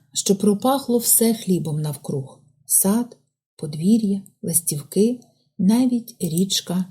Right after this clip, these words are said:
і луг. У цьому реченні однорідні підмети: сад, подвір'я, ластівки, річка, луг.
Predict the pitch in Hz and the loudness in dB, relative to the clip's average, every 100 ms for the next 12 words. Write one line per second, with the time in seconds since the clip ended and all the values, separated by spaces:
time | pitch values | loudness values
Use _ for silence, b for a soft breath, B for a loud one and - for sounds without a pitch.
0 | - 190 170 120 - - _ - - - | -4 -2 -2 -4 -10 -20 _ -16 -16 -16
1 | _ _ _ _ _ _ _ _ b b | _ _ _ _ _ _ _ _ b b
2 | b _ _ 220 208 - 294 220 185 147 | b _ _ 0 2 2 4 4 2 -2
3 | 151 - 202 214 233 - _ _ 196 175 | -2 2 2 2 -2 -8 _ _ -2 2
4 | 185 180 196 226 226 240 240 240 _ _ | 4 4 2 4 4 6 4 0 _ _
5 | _ _ _ _ - 160 147 127 - _ | _ _ _ _ 0 0 0 -6 -14 _
6 | _ _ - _ _ _ _ _ _ - | _ _ -20 _ _ _ _ _ _ -6
7 | - - - 143 139 185 220 - _ _ | -2 0 0 -4 -4 -2 -2 -6 _ _
8 | _ _ _ _ _ _ _ _ 254 180 | _ _ _ _ _ _ _ _ -4 -2
9 | 151 147 175 220 226 214 208 202 196 - | -4 -4 2 4 4 0 -2 -4 -6 -12
10 | - _ 196 180 165 - - 135 - - | -20 _ -8 -6 -4 -6 -8 -8 -10 -4
11 | 185 214 240 226 _ - - _ _ - | 2 4 2 -2 _ -20 -20 _ _ -14
12 | 170 180 220 220 - 220 214 247 - 175 | -4 0 0 0 -6 -4 -6 -6 -10 -8
13 | 156 170 240 - | -4 0 0 0